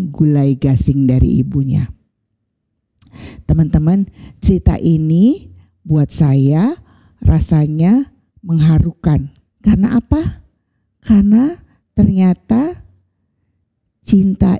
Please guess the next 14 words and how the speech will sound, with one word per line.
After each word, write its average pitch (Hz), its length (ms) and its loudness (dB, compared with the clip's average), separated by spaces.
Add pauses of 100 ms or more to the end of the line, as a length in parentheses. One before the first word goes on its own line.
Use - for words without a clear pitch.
itu 226 640 0 (2250)
ada 185 400 0
yang 185 240 0
membuat 175 560 0 (1200)
sehingga 180 640 0
cinta 165 480 -2
itu 170 480 -2 (400)
menjadi 170 400 0
nyata 156 720 0 (640)
lewat 160 480 0 (400)
ibu 175 400 2
dan 156 240 -2
bapaknya 156 640 0 (320)
Bujang. 139 480 -2